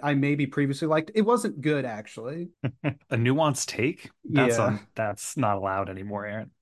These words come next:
Speaker 1: Yeah. So even though my, my feelings about this show are actually, I haven't rewatched, you know, you know,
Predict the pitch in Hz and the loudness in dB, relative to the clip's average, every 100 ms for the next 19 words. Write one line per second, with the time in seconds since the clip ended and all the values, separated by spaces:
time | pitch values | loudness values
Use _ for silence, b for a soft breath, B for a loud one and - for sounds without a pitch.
0 | - 98 - 160 - - 165 135 127 190 | -12 -10 -8 -12 -12 -2 4 4 4 6
1 | 208 233 208 180 170 165 165 156 - 175 | 4 6 6 6 6 6 2 -2 -6 0
2 | 185 170 175 226 220 202 180 170 170 175 | 0 2 4 2 2 2 4 6 4 4
3 | 165 - - 143 143 143 147 139 - 127 | -2 -6 -2 2 4 2 2 -2 0 2
4 | 120 113 117 131 - 120 120 113 107 107 | 2 0 -2 -4 -4 0 2 2 0 -2
5 | 107 - 151 147 - 147 131 120 120 - | -6 -2 2 2 2 4 4 4 0 -4
6 | _ _ _ 170 180 180 202 190 156 175 | _ _ _ 2 4 6 6 6 4 4
7 | 185 156 160 147 - - - - - 143 | 2 4 4 4 -2 -14 -20 -14 0 2
8 | 135 180 180 165 147 135 | 2 2 0 4 4 4